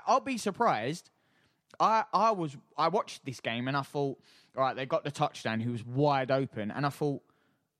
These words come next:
"They'll just go for the, uh, the extra point, go for overtime." The Chargers, aggressive call, went for the two points.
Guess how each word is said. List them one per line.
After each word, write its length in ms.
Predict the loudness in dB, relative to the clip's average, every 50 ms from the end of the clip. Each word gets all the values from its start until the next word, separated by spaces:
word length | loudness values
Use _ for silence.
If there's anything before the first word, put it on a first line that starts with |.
| _ _ -10 -4
"They'll 140 | -2 -2 -2
just 180 | -4 -6 -4
go 180 | -2 -2 -2 -2
for 140 | -4 -6 -8
the, 240 | -4 -4 -2 0 0
uh, 360 | 0 0 0 0 -2 -2 -4 -6 -10 _ _ _ -20 -20 _ _ -10
the 140 | -6 -4 -4
extra 260 | -4 -6 -10 -12 -12
point, 300 | -6 -6 -6 -6 -6 -4
go 160 | -4 -4 -4
for 220 | -4 -4 -6 -4 -2 -2
overtime." 580 | -2 -2 -4 -8 -10 -10 -10 -10 -10 -10 -14 _ _ _ _ _ _ _ _ -16
The 60 | -14
Chargers, 400 | -8 -6 -4 -4 -4 -4 -6 -8
aggressive 720 | -10 -10 -10 -10 -8 -6 -4 -4 -4 -4 -4 -4 -6 -6 -4
call, 260 | -2 -2 0 0 0
went 220 | -2 -2 -4 -4
for 80 | -8 -8
the 80 | -8
two 180 | -6 -6 -8 -6
points. 260 | -6 -6 -8 -8 -10